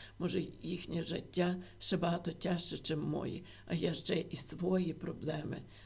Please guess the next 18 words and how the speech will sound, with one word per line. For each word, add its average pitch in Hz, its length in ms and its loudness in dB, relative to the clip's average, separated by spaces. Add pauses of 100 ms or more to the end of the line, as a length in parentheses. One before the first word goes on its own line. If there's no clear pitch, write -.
на 170 160 2
них 135 400 -4 (440)
чіпляю». - 520 -2 (760)
І 175 100 -6
дивлячись 190 580 2
на 180 120 0
ці - 200 4
всі 185 420 4 (260)
ситуації, 175 880 0 (240)
до 175 100 0
кожної 160 720 0 (340)
ситуації 170 720 0
підходити 165 680 -2
окремо. - 480 -6 (600)
Про-, 202 280 4
пробрати 196 600 2
всіх 180 400 2
людей, 151 460 -2